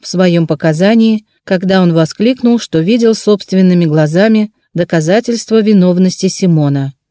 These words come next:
Но тут же заявил, что не может объяснить своё показание, так как связан тайною исповедальни. Теперь было доказано, что хотя письмо и было написано рукою Симона, но приписка и подпись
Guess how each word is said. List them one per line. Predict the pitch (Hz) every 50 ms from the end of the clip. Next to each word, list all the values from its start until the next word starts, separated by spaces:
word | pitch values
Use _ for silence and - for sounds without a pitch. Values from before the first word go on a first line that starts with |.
| _ _ _ _ _ _ _ -
Но | - 170 170 175
тут | - - 277 311 254
же | 214 180 180
заявил, | 175 170 170 170 175 165 185 233 277 285
что | - - - 160 160
не | 214 269
может | 262 220 208 196 185 196 190 -
объяснить | 190 185 175 185 190 180 - - 190 185 170 -
своё | - 175 185 185 180 175 170
показание, | - 170 - 185 175 165 175 175 170 170 170 170 165 165 170 _ _ _ _ _ _ _ _
так | - - 175 -
как | - 156 143
связан | - - 170 180 202 240 220 254 254 247
тайною | 220 185 175 170 170 180 196 202 208 220 -
исповедальни. | - 214 - - - 226 214 226 214 180 165 156 151 143 143 143 135 127 139 _ _ _ _ _ _ _ _ _ _ _ _ _ _ _ _ _ _ _ _ _ _ _ _ _ _ _
Теперь | - - 208 - - 185 240 233
было | 208 240 254 240 233
доказано, | 185 175 170 160 - 208 214 247 220 180 180 165 156 147 143
что | 139 - - 175
хотя | 165 - 180 170 - 196 190
письмо | - 214 202 - - 220 226 214 190
и | 175 160
было | 147 151 190 240 277 254 220
написано | 190 185 180 170 - 170 170 - - 170 156 156 156
рукою | 156 175 185 - - 180 170 156 151
Симона, | - - - 196 208 196 170 147 139 135 131 143 - _ _ _ _ _ _ _ _ _ _ -
но | 180 190 196
приписка | - 190 196 196 - - 262 285 247 - - - 160
и | 151 156
подпись | - - 240 269 294 - - - 147 139 - - -